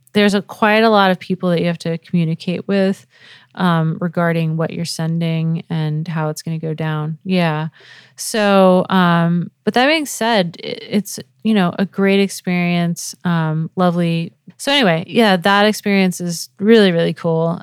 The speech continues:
And it's only for, like, a specific time period, which is great for me. So now I know what it is. And, like, I know that, you know, the beginnings of my year is, is oftentimes that. And then now I'm back to focusing on my music and, you know,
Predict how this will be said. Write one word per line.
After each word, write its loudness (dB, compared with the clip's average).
And 2
it's -2
only -2
for, -2
like, 2
a 2
specific -2
time 0
period, 0
which -6
is -6
great -2
for -6
me. 4
So -6
now -2
I 0
know 0
what 0
it -2
is. -2
And, -6
like, -6
I -2
know 2
that, -4
you -4
know, -4
the -4
beginnings -2
of -8
my -4
year -4
is, -6
is -6
oftentimes -8
that. -4
And -2
then -4
now 4
I'm 2
back -2
to -6
focusing -6
on -2
my -4
music 0
and, -2
you -4
know, -4